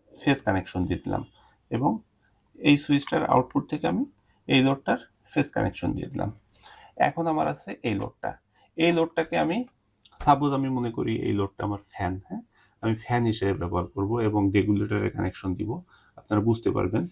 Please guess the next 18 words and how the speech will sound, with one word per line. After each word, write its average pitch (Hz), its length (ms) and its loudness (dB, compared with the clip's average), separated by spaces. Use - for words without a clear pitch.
এখন 113 280 2
এখানে 113 280 4
তো, 113 140 -2
আহ, 104 240 0
বড় 101 300 6
একটা 101 180 -2
ফ্যান 101 500 2
দেখানো 95 340 -2
সম্ভব 92 460 0
না, 90 80 -2
এই 92 120 -2
জন্য 101 220 0
আমি 123 140 -2
সাপোজ - 380 -2
এটা 98 140 -4
মনে 95 180 -2
করি 101 180 -2
ফ্যান 107 260 -2